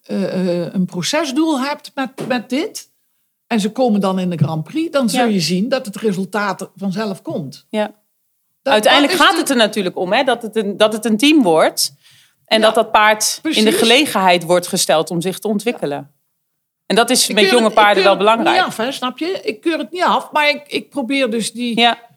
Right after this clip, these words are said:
Speaker 1: die
Speaker 2: Maar ik denk wel dat dat de omslag moet zijn. Dat je er steeds meer naartoe gaat. Dat je
Speaker 1: Ja.
Speaker 2: ziet dat er een,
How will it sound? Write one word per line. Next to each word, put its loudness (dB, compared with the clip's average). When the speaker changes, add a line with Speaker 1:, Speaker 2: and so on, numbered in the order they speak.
Speaker 1:
die -8
Speaker 2:
Maar 4
ik 0
denk 6
wel 6
dat -4
dat 4
de 2
omslag 0
moet 0
zijn. 0
Dat 0
je -2
er -2
steeds 0
meer 0
naartoe 0
gaat. 2
Dat -6
je -4
Speaker 1:
Ja. 2
Speaker 2:
ziet 0
dat 2
er 4
een, 2